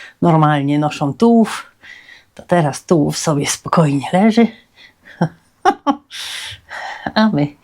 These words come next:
na kaweczkę. Bardzo mnie cieszą te komentarze, że ćwiczycie razem ze mną. Bardzo się cieszę.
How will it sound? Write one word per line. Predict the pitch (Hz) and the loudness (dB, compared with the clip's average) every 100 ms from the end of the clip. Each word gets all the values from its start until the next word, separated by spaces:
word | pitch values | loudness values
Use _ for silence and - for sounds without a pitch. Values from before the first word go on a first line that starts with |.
| - - _ | -20 -20 _
na | 226 247 | 0 0
kaweczkę. | 247 226 180 147 165 165 - 165 - - _ _ _ _ _ _ _ _ _ _ _ - - - _ _ _ _ - - - - - - - _ _ - - - - - - - - - _ _ _ - - - _ _ - - | -2 -4 0 2 0 -2 -4 -4 -4 -10 _ _ _ _ _ _ _ _ _ _ _ -20 -20 -20 _ _ _ _ -20 -20 -20 -20 -20 -20 -20 _ _ -6 -4 -6 -8 -10 -12 -14 -18 -20 _ _ _ -20 -20 -20 _ _ -20 -6
Bardzo | 214 202 175 190 | 0 0 0 -6
mnie | 190 190 | -6 -6
cieszą | 202 - 170 | -4 -4 -4
te | 160 | -4
komentarze, | 156 170 147 147 196 214 208 - - - _ - - - - | 0 2 2 2 2 2 0 -2 -20 -20 _ -20 -20 -20 -6
że | 175 170 | -2 -2
ćwiczycie | - 175 190 - 170 | 0 0 0 2 2
razem | 170 165 151 147 | 2 2 0 2
ze | 190 | 2
mną. | 185 190 185 - - _ - - - _ _ | 2 2 0 -4 -20 _ -20 -20 -20 _ _
Bardzo | 170 147 135 | 0 0 -2
się | 127 135 | -8 -8
cieszę. | - 135 - | -6 -6 -6